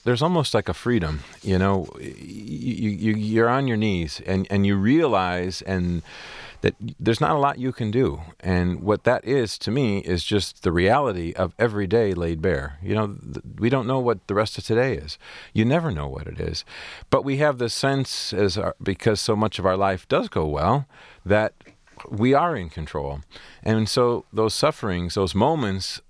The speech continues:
I think we realize m-, better that we're not. And it, we are in God's hands. We are in his providence.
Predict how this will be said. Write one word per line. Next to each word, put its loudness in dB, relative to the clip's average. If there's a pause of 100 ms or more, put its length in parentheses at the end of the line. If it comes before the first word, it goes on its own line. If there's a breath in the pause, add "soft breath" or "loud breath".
(100)
I 2
think 0
we 0
realize 2
m-, -10 (640)
better 0 (140)
that -2
we're 2
not. 0
And -2
it, 0 (120)
we 2
are 2
in -6
God's -2
hands. -2
We -2
are 4
in 0
his -4
providence. -6